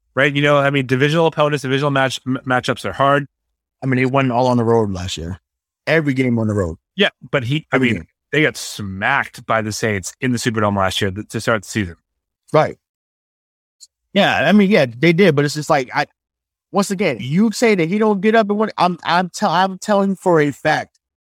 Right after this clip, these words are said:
Speaker 2: New Orleans does not wanna see him. I don't, I don't care if it's at, uh, at Epcot, at Disney. I'm telling you, they don't wanna see Tom Brady in the playoffs.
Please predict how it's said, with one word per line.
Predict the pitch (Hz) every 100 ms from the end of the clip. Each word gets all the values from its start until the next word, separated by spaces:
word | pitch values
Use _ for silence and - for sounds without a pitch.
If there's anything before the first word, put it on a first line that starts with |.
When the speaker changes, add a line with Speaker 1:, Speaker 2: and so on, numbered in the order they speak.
| _ _ _ _ _
Speaker 2:
New | 156 180
Orleans | 202 214 214 175
does | 175
not | 185 170
wanna | 170 160
see | - 180
him. | 160 147 143 131 _ _
I | 151
don't, | 170 165 -
I | 180
don't | 190
care | - 175
if | 160
it's | 151
at, | 147 143 127 - _ _ _ _ _
uh, | 117 120 113 -
at | 123 127
Epcot, | 165 - 151 120 -
at | 127
Disney. | 143 147 113 -
I'm | 139 139
telling | - 208 190 143
you, | 123 - _ -
they | 156
don't | 143 160 175 175
wanna | 156 165 165
see | - 202 190
Tom | - - 220 208 -
Brady | 214 202 190 202 -
in | 165 - _ _ 170
the | 165
playoffs. | 151 185 - 190 139